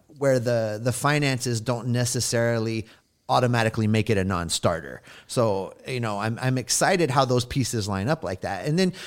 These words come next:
you know, Jeff, I also looked at their roster from a standpoint of, is there a guy that's probably not realistic, but I would just love to bring over in a deal?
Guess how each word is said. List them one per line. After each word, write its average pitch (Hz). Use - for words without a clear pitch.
you 220
know, 240
Jeff, 226
I 190
also 214
looked 170
at 127
their 135
roster 127
from 123
a 113
standpoint 120
of, 107
is 117
there 120
a 117
guy 120
that's 110
probably 113
not 107
realistic, 107
but 101
I 95
would 95
just 92
love 98
to 110
bring 98
over 95
in 95
a 92
deal? 92